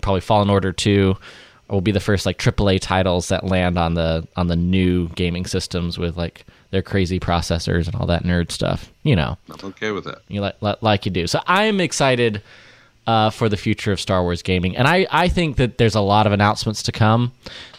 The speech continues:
Speaker 1: There's been so many freaking Star Wars games that they've gotten far along and canceled. I pulled up this article. Literally
Speaker 2: I was gonna suggest.
Speaker 1: Oh, yeah?
Speaker 2: Why not? Why not? Un-, it, with a new start, why not Unearth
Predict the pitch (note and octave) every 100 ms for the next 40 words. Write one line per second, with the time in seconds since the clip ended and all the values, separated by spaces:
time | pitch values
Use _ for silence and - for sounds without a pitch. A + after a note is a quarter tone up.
0 | - D3+ C#3+ D3 - D#3+ D3+ C3 D3 -
1 | B2+ A2+ - B2+ B2 B2+ - A#2 A#2 A2+
2 | G#2+ F#2+ A2 A2+ G#2 - G#2+ A2 G#2 G2
3 | G#2 G#2 F2+ - G2+ A2+ C#3 C#3+ D3 -
4 | _ - _ _ _ _ - A2 G#2 D#3
5 | D#3 C#3 C#3+ B2+ C3 C3+ D3 D3 D#3 -
6 | - _ _ _ _ _ _ _ _ _
7 | _ _ E3 D3 D3 F#3+ F3+ A2 A2 A2
8 | - E2+ F2+ G#2+ F#2 - - A#2 A2+ A#2
9 | E3+ G#2+ A#2 - - - G#2 A#2+ B2+ A#2
10 | _ _ - - - - - G#2+ A2 G2+
11 | A2 A2 A2 G2+ A#2 D3+ - D3+ G#2+ F#2
12 | F2+ G2 B2+ C3+ C3 - F2 G2+ A2+ A2+
13 | G2